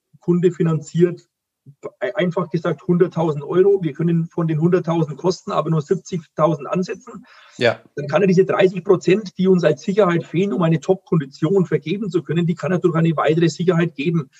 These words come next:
Speaker 1: Das wäre dann schon möglich. Natürlich
Speaker 2: Mhm.
Speaker 1: muss der Kunde, der das macht, wenn er dann trotzdem alles finanziert, halt eine höhere monatliche Rate wahrscheinlich in Kauf nehmen, weil er ja trotzdem alles finanzieren muss. Aber er hat
Speaker 2: Ja.
Speaker 1: zumindest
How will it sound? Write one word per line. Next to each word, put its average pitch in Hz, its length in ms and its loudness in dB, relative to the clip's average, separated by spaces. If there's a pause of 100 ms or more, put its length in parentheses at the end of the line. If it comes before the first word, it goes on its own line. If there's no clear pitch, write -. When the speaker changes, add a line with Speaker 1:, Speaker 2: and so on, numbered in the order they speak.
(160)
Speaker 1:
Das 131 160 0
wäre 165 160 -2
dann 180 160 2
schon 220 300 0
möglich. 151 420 -2
Natürlich 170 440 0
Speaker 2:
Mhm. 185 60 0
Speaker 1:
muss 185 160 2
der 160 220 -2
Kunde, 190 320 2
der 170 100 2
das 156 180 -2
macht, - 340 -6 (400)
wenn 151 100 -2
er 156 60 0
dann 151 160 0 (160)
trotzdem 165 400 0
alles 185 240 2
finanziert, 175 520 0
halt 165 220 2
eine 143 140 -2
höhere 165 280 2
monatliche 156 560 0
Rate 175 320 0
wahrscheinlich 170 400 0
in 165 120 2
Kauf 160 300 -4
nehmen, 190 280 -6 (260)
weil 143 140 4
er 165 80 2
ja 165 120 2
trotzdem 170 420 -2
alles 185 240 2
finanzieren 180 460 0
muss. 151 200 -2
Aber 143 220 -4
er 147 100 0
hat 160 120 -4
Speaker 2:
Ja. 123 100 2
Speaker 1:
zumindest 180 260 0